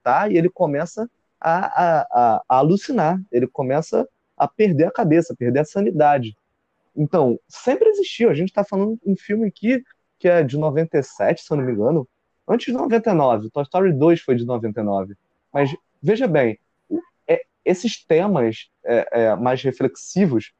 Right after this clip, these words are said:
entre aspas, dito adultos, eles sempre estiveram presentes nas animações. Eu nem falo só de Disney. A DreamWorks, Works também faz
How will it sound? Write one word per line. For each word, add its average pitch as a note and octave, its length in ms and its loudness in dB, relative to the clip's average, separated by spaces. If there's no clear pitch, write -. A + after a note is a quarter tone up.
entre C3+ 240 0
aspas, B2+ 420 -2
dito A2+ 680 -2
adultos, B2 800 0
eles F3+ 240 0
sempre C#4 360 0
estiveram E3 520 0
presentes A2+ 520 0
nas A2 200 -4
animações. G#2+ 680 -4
Eu D3 160 4
nem C4 280 0
falo G3+ 340 0
só - 180 -2
de G3 120 2
Disney. C#3 460 0
A A#2 140 2
DreamWorks, C#3+ 580 0
Works B2+ 460 -2
também C3+ 220 0
faz B2 420 0